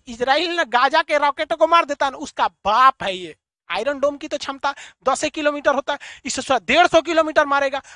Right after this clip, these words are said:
और उसके आगे ही कह रहा है कि हम फेंकेंगे, मर जा-, अरे यार, इस,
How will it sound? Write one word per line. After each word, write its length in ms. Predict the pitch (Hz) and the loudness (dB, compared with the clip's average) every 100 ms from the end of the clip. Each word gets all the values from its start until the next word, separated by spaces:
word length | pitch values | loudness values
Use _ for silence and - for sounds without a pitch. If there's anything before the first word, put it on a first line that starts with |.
| - | -2
और 100 | 285 | 0
उसके 460 | 359 339 - - 403 | 0 -2 -4 2 4
आगे 240 | 370 370 | 6 4
ही 80 | 381 | 2
कह 160 | - 339 | 4 6
रहा 80 | |
है 80 | 330 | 4
कि 80 | 302 | 2
हम 200 | 277 311 - | -2 -2 0
फेंकेंगे, 420 | 311 359 359 311 | 0 2 2 2
मर 200 | 294 294 | 2 0
जा-, 180 | 262 - | 0 -4
अरे 200 | 294 294 | -4 -4
यार, 340 | 240 240 269 - _ _ _ 220 | -2 0 0 -2 _ _ _ -12
इस, 160 | 220 | -10